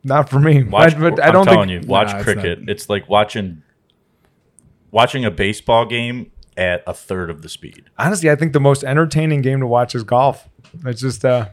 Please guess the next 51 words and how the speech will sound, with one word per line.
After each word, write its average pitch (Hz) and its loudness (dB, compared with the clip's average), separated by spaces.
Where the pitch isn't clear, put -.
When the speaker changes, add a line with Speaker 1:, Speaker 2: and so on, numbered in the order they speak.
Speaker 1:
it's 139 -4
the 147 -4
Speaker 3:
baseball 143 2
Speaker 1:
most 165 4
Speaker 3:
game 180 -2
at 170 -2
a 170 -4
third 170 -8
of 165 -12
the 175 -10
speed? 180 -12
Speaker 2:
Yeah, 87 -4
it's 95 -10
a 110 -6
baseball 104 0
game 95 -4
at 85 -8
one 92 -8
third 87 -10
speed. 73 -18
Speaker 3:
Wait, 208 4
is 175 -2
that 202 4
the 196 -6
one 208 0
where 180 0
they 151 0
hit 165 -2
it 165 -8
with 147 -8
a 117 -20
paddle? 135 -8
Speaker 2:
Yeah, 95 -4
they 90 -4
hit 104 -2
it 104 -2
with 101 -2
a 98 -10
paddle 98 0
and 92 -6
then 90 -8
they 90 -6
run 90 -8
back 87 -6
and 92 -16
forth 85 -12
between 87 -16
it. 82 -12
It's - -18
really, 95 -6
it's 90 -14